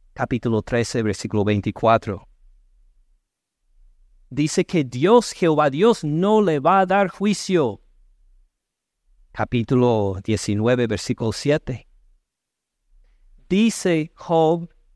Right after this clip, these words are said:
que Jehová Dios no atiende, no presta atención a las oraciones de los que sufren injusticia.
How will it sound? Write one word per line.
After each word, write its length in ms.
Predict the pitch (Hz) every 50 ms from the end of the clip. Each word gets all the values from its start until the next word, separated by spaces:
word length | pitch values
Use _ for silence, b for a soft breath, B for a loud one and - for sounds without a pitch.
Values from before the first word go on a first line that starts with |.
| _ _ _ _ _ _ _ _ _
que 240 | - 160 139 127
Jehová 540 | - - - - 151 139 127 123 135 156 175
Dios 340 | 165 165 185 208 196 - -
no 400 | 156 151 175 196 220 226 226 -
atiende, 680 | - 185 190 - - - - 185 208 202 180 151 147 147
no 160 | 151 180 214
presta 480 | - - - 202 220 202 - - 208 190
atención 760 | - - 196 185 175 165 - - - 190 196 190 165 156 175
a 140 | - 156
las 220 | 147 147 151 - -
oraciones 1040 | 160 165 160 160 143 - - - 160 165 165 165 170 170 165 156 - - - - _ _ _ _ _ _ _ _ _ _ _ _ _ _ _ _ _ _
de 100 | - 131
los 200 | 131 139 147 -
que 140 | - - 147
sufren 560 | - - - - 175 160 151 - 151 151 143
injusticia. 1040 | 135 131 131 131 135 120 - - - 131 127 117 - - - 101 92 - - -